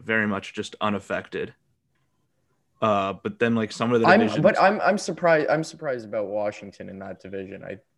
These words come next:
Speaker 2: didn't think Washington was gonna be so strong this year.
Speaker 1: I didn't think, like, okay, I was, I was higher on them than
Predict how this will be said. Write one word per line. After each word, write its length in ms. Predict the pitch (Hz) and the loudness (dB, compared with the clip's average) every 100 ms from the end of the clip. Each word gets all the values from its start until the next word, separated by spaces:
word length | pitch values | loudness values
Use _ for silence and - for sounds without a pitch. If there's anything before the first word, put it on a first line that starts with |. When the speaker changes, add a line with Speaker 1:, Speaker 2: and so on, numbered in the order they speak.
| - | -16
Speaker 2:
didn't 240 | 113 101 - | -10 -10 -10
think 180 | 95 - | -16 -12
Washington 520 | 101 - - 104 - | -12 -12 -12 -18 -16
was 140 | 95 - | -18 -14
gonna 100 | 95 | -12
be 80 | 95 | -12
so 200 | - 95 | -10 -12
strong 480 | - - 101 92 | -12 -6 -6 -6
this 200 | 95 - | -14 -16
year. 240 | 107 101 - _ _ _ _ _ _ _ _ _ _ _ - | -14 -14 -16 _ _ _ _ _ _ _ _ _ _ _ 0
Speaker 1:
I 100 | 131 | 6
didn't 260 | 202 196 143 | 8 6 4
think, 300 | 147 143 - | 0 0 0
like, 200 | 127 - | 2 2
okay, 240 | 117 113 | 2 2
I 160 | 98 123 | 2 2
was, 240 | 123 - - | 2 -4 0
I 80 | 131 | 2
was 120 | 185 | 2
higher 340 | - 110 117 | 2 4 4
on 120 | 117 117 | 4 2
them 140 | 110 | 0
than 240 | 104 92 | -2 -6